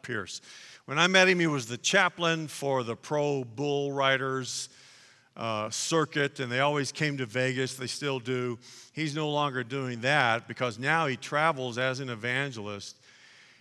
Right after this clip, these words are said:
and he mainly goes to prisons where he breaks a horse for the inmates.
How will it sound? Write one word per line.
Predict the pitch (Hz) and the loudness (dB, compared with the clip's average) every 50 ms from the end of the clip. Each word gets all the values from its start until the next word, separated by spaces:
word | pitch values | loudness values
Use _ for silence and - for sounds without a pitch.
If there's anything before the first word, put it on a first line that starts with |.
| _ - | _ -2
and | - 143 147 147 147 147 143 143 143 143 139 | 2 4 6 6 8 6 6 6 4 2 2
he | 135 151 147 | 0 0 0
mainly | 147 147 147 156 180 220 269 294 277 220 180 160 | 0 2 4 4 4 4 4 2 2 2 2 2
goes | 131 151 165 185 208 214 208 - | 4 4 4 6 6 4 0 -2
to | - 196 170 | -4 -6 -6
prisons | - - - 190 220 269 277 170 139 110 90 78 82 - - - - - _ _ _ _ _ _ _ _ _ _ _ _ _ _ _ _ _ _ _ _ | -6 -2 0 0 0 0 0 -6 -8 -10 -10 -16 -18 -14 -14 -14 -14 -16 _ _ _ _ _ _ _ _ _ _ _ _ _ _ _ _ _ _ _ _
where | - 151 180 185 | 0 2 4 6
he | 175 185 190 | 6 4 2
breaks | 139 117 131 151 196 226 247 269 - - - - | 2 -2 0 2 6 6 4 4 2 -2 -2 0
a | 208 185 | 0 0
horse | 160 - - 185 220 254 240 202 185 - - | 0 -2 -2 2 2 4 4 4 2 0 -2
for | - - 196 196 185 | -4 0 2 2 2
the | 180 196 190 190 | 4 4 4 4
inmates. | 214 269 254 196 147 123 101 98 113 - - - - - - - | 4 2 2 0 0 0 -2 -4 -10 -10 -10 -10 -10 -10 -12 -16